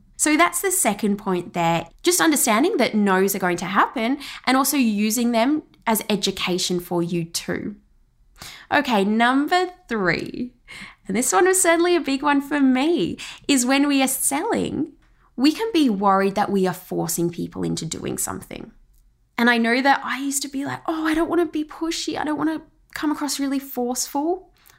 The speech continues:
I don't wanna make anyone do anything they don't wanna do." First of all, you cannot go into someone's house and grab their credit card and enter their details onto your website <laughs> or pay that invoice that you sent them. You can't do that. You can't force anyone into buying something.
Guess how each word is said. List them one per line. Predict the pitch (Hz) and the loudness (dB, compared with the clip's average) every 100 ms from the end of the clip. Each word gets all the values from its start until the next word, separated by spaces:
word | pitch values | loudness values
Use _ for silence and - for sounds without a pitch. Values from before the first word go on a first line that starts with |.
| _ _ - | _ _ -8
I | 269 | -2
don't | 269 | 0
wanna | 285 285 | 2 4
make | 262 262 | 2 2
anyone | 277 269 254 | 0 0 0
do | 240 240 | -2 -2
anything | 262 262 | -2 -2
they | 247 | -2
don't | 220 - | -2 -2
wanna | 208 | -4
do." | 202 - - - - | -4 -6 -8 -14 -20
First | - 311 359 392 | -2 2 2 0
of | 359 | 0
all, | 254 | 0
you | 214 320 | 2 -2
cannot | - 466 440 - | 0 2 2 4
go | 233 | 2
into | 240 285 | 2 -2
someone's | 269 233 233 220 - | 0 0 2 0 -2
house | 196 170 180 220 | 0 2 2 -2
and | 190 | -4
grab | 208 185 | 0 0
their | 226 233 | 0 -2
credit | - 180 185 | -2 -2 -2
card | - 180 175 180 - - | 0 2 2 0 -4 0
and | 180 175 175 | 2 2 0
enter | 185 202 | -2 0
their | 226 214 | 0 0
details | 165 170 190 175 | 2 -2 0 0
onto | 180 196 196 | 0 0 0
your | 180 | 0
website | 165 - - - - - - _ - | 0 -2 0 0 -2 -8 -14 _ -6
<laughs> | 427 339 - | -6 -4 0
or | 262 | 2
pay | 269 254 226 | 2 2 2
that | 220 202 - _ | 2 0 -6 _
invoice | 254 220 175 156 - | 0 0 0 -6 -6
that | 185 202 | -6 -4
you | 202 | -4
sent | 190 - | -2 -2
them. | 170 196 | -2 0
You | 349 | 2
can't | 359 349 | 2 0
do | 233 208 | 2 2
that. | 185 | 2
You | 226 320 | 0 -4
can't | - 440 440 | 0 0 -2
force | - - 202 190 196 - | -8 -2 2 2 0 -2
anyone | 190 170 160 160 | 0 2 2 0
into | 156 170 165 | -2 -4 -4
buying | 160 53 | -2 -2
something. | - - - - - | -6 -10 -12 -16 -16